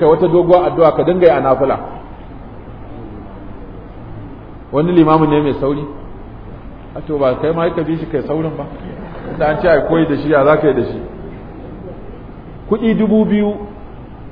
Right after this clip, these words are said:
daga Doka Jimfuna Kaye. Sarauta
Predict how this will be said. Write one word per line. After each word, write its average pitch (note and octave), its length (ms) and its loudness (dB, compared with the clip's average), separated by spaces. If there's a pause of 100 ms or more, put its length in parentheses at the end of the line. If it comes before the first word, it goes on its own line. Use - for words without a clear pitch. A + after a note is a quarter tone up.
(640)
daga C#3+ 640 2 (1040)
Doka F3 640 8
Jimfuna D3 520 4
Kaye. B2 400 2 (1120)
Sarauta D#3 400 8